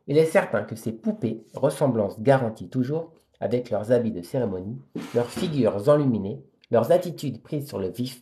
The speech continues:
donnent une idée très exacte de la cour d'Angleterre. C'est toute la famille royale qui est dans le spectacle de marionnettes. <laughs> Merci, ma,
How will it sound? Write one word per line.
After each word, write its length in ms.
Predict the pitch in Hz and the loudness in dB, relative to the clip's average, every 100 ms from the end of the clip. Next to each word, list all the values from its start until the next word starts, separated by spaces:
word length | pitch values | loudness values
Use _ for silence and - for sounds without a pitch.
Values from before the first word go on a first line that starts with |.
| _ - | _ 2
donnent 240 | 143 175 | 4 6
une 140 | 131 | 4
idée 300 | 143 123 104 | 2 -2 -6
très 240 | - 175 131 | -4 -4 -2
exacte 380 | 110 127 - - | 0 0 0 -6
de 100 | 104 | -4
la 140 | 92 | -4
cour 240 | - 120 | -4 -2
d'Angleterre. 580 | 127 117 110 - - _ _ _ _ _ _ _ _ _ _ _ _ _ _ _ _ _ _ _ _ | 0 -2 -4 -8 -16 _ _ _ _ _ _ _ _ _ _ _ _ _ _ _ _ _ _ _ _
C'est 100 | - | -12
toute 160 | - 175 | -6 2
la 100 | 143 | 2
famille 280 | 127 135 107 | 4 2 2
royale 440 | 110 135 143 - _ _ _ | 4 4 2 -2 _ _ _
qui 140 | 120 | -2
est 80 | 123 | 0
dans 120 | 113 | 0
le 60 | 104 | -2
spectacle 480 | - - 139 135 107 | -4 -2 0 0 -4
de 100 | 104 | 0
marionnettes. 640 | 127 127 104 85 - - - _ - _ - - - - _ _ _ _ _ _ _ _ _ _ _ _ _ _ - _ _ _ _ _ _ _ 107 - _ _ _ _ | 2 2 0 -2 -6 -18 -20 _ -20 _ -20 -20 -20 -20 _ _ _ _ _ _ _ _ _ _ _ _ _ _ -20 _ _ _ _ _ _ _ -20 -20 _ _ _ _
<laughs> 60 | 123 - 110 - - | -8 -6 -12 -12 -6
Merci, 440 | 117 120 - 151 | -4 -4 -2 0
ma, 260 | 127 110 | 2 0